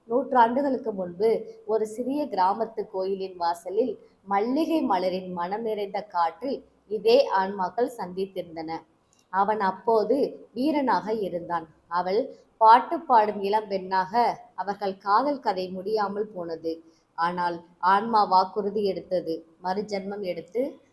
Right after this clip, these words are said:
மீண்டும் சந்திப்போம் என்று. இன்று டிசம்பர் நான்கு. அந்த வாக்குறுதியின் முதல் பக்கம் திறக்கப்பட்டது.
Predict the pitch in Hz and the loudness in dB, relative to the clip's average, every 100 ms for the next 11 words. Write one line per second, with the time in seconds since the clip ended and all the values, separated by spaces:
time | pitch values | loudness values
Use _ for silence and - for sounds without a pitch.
0 | _ 190 196 196 196 196 180 180 175 180 | _ -10 -8 -4 -6 -4 -8 -8 -8 -6
1 | 175 165 156 160 156 - _ _ _ _ | -6 -6 -12 -10 -10 -12 _ _ _ _
2 | 202 247 269 214 277 196 190 196 180 190 | 2 2 2 2 2 0 -2 -4 -2 -2
3 | 233 160 156 156 160 160 - _ - 208 | -2 -4 -4 -6 -6 -6 -12 _ -8 -4
4 | 226 202 196 277 330 262 233 214 190 185 | -4 6 6 6 0 -4 -2 -4 -2 -2
5 | 240 - 170 214 240 180 170 180 170 156 | -2 -2 -6 -8 -6 -6 -6 -8 -8 -10
6 | 170 160 165 | -10 -8 -10